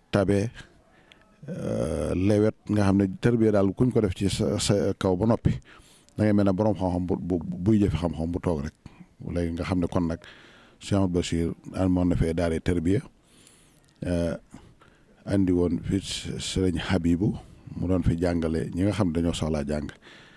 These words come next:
Daanaka fii, euh, mën nañ ne génération boobee, yi tàmbalee ci xam naa ay mille neuf cent quarante-cinq,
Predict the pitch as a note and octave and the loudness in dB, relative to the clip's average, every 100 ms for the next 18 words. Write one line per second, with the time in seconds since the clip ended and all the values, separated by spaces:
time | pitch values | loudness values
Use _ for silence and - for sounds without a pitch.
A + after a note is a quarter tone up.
0 | - - - - F#2+ F#2+ G2 - G#2+ G#2 | -20 -20 -8 0 2 2 2 4 6 6
1 | F#2+ - - - - _ - D3+ - F2+ | 4 2 -6 -20 -20 _ -8 -4 0 0
2 | F2 E2+ - C2 - - - G#2 G#2 F#2+ | 2 2 0 0 -2 -4 -2 2 4 4
3 | G2 - A2+ G2+ F#2 F2+ F2+ E2+ F2+ E2+ | 2 2 2 4 2 2 0 0 0 2
4 | G2 D#2 - - - - - - - - | 0 -2 -6 -18 -20 -20 -20 -20 -14 -8
5 | F2+ F#2+ F#2+ F#2 E2+ E2 E2+ F2+ E2+ - | -2 0 2 2 0 0 0 2 2 0
6 | F2+ E2 - - - - - _ - - | 0 0 -4 -6 -14 -20 -20 _ -12 -2
7 | F#2+ F#2+ - F2 F2+ F#2 F#2 - - - | 2 2 2 0 0 0 -2 -6 -20 -20
8 | - - - - _ _ _ _ _ - | -20 -20 -20 -20 _ _ _ _ _ -2
9 | G2 G2 F2+ - F#2 | 0 0 0 0 -2